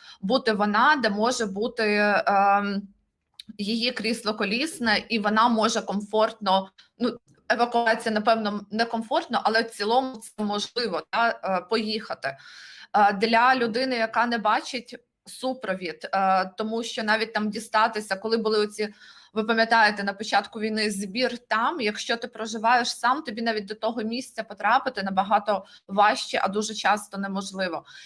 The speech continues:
Якщо ми говоримо про тих людей, які не можуть самостійно пересуватися, е, саме для цього м-, ми і, ем, дуже хотіли мати, і ми маємо зараз, е, від наших партнерів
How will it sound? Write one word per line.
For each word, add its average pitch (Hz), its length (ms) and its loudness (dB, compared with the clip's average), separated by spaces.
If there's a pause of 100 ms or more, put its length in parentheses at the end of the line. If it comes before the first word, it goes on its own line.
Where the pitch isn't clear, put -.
Якщо 214 360 -2
ми 247 120 2
говоримо 226 540 2
про 220 140 -16
тих 247 240 -6
людей, 214 240 -2
які 220 220 -4
не 208 100 -2
можуть 214 360 -2
самостійно 196 580 -8
пересуватися, 196 840 -2 (720)
е, 208 40 2
саме 233 340 2
для 208 140 -4
цього 240 340 -2
м-, 214 200 -4 (100)
ми 226 260 0
і, 220 260 -6 (180)
ем, 196 720 0 (220)
дуже 208 640 0 (100)
хотіли 226 540 0
мати, 196 380 2
і 208 60 -6
ми 208 140 -4
маємо 214 340 0
зараз, 196 500 -4
е, 190 160 2
від 208 200 -8
наших 208 440 -4
партнерів 202 640 -4